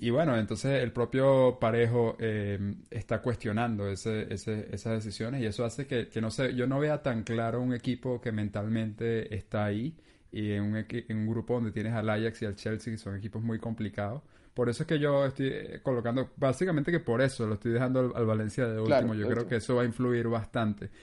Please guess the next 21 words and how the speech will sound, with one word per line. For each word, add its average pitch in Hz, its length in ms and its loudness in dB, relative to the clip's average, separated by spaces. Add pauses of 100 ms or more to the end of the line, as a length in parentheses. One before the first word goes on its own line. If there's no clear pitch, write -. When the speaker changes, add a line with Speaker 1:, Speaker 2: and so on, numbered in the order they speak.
(120)
Speaker 1:
Y 127 80 0
el 117 140 4
Lille, 151 160 6
bueno, 120 240 2
el 107 80 0
Lille 120 160 0
por 147 160 -2
supuesto 123 260 -4
tiene, 131 240 0
eh, 123 600 -4 (180)
fichajes, 117 560 0
fichó 107 280 -4
a 110 80 0
Renato 113 360 -2
Sánchez, 117 460 -4
que 107 160 -2
ese 104 160 -4
es 117 60 -2
otro 120 280 -4
que 104 220 0
es 101 40 -4